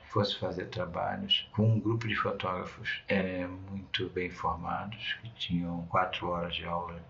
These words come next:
de fotografia por dia, que além de fotografia tinham aulas sobre, em direitos humanos, tinham aulas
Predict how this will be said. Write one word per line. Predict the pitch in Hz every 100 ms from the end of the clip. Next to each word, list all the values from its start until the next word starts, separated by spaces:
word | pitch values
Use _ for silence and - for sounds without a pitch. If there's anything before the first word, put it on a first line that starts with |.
| -
de | -
fotografia | - 90 92 87 - 90 85 -
por | 98 92
dia, | 82 85 92 113 120 - - -
que | 98
além | 101 101 101
de | 101
fotografia | - - 92 92 95 - 98 95 95 101 - -
tinham | - 101 98
aulas | 95 95 92 90
sobre, | - 90 90 90 90 87 87 - - -
em | 117 98
direitos | 95 92 92 87 -
humanos, | 90 90 107 113 113 117 - - -
tinham | - - 95 92 90
aulas | 90 90 87 87 -